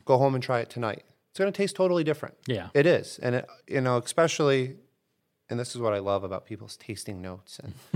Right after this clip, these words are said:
Speaker 2: <laughs>
Speaker 1: this and that. And, you know, what did you eat that day?
Speaker 2: Right.
Speaker 1: I drank coffee all morning.
Speaker 2: Yeah.
Speaker 1: My palate is not the same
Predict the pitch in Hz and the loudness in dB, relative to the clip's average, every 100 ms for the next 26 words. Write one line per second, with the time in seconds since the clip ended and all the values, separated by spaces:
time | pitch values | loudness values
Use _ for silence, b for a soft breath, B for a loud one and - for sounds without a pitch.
0 | - 123 - 113 147 - 107 98 110 110 | 0 -2 -4 -4 -4 -6 -6 -6 -2 -2
1 | 107 101 - - 135 B B B - 156 | -2 -6 -12 -14 -18 B B B -8 -2
2 | 160 123 - _ _ 160 190 160 170 180 | -2 -2 -10 _ _ 0 0 2 0 0
3 | 104 - - 131 - - 131 113 139 170 | -6 -6 -12 -12 -20 -20 -6 2 4 4
4 | 156 160 156 135 107 110 - - - - | 2 2 2 2 -2 -2 -8 -10 -12 -6
5 | 92 131 151 147 147 143 - 127 113 123 | 4 6 6 6 6 6 4 -4 2 2
6 | 135 135 - 135 131 123 120 | 2 -2 -4 -4 -2 -4 -6